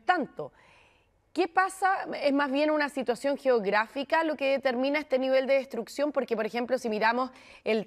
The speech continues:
terremoto de Valdivia de mil novecientos sesenta, ahí no existía tanto desarrollo de las construcciones asísmicas y falleció cerca de un centenar de personas, que es muy menor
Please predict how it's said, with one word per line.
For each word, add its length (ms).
terremoto 560
de 420
Valdivia 540
de 80
mil 240
novecientos 520
sesenta, 580
ahí 200
no 100
existía 420
tanto 260
desarrollo 640
de 120
las 100
construcciones 600
asísmicas 600
y 140
falleció 680
cerca 260
de 80
un 80
centenar 480
de 100
personas, 540
que 400
es 80
muy 340
menor 420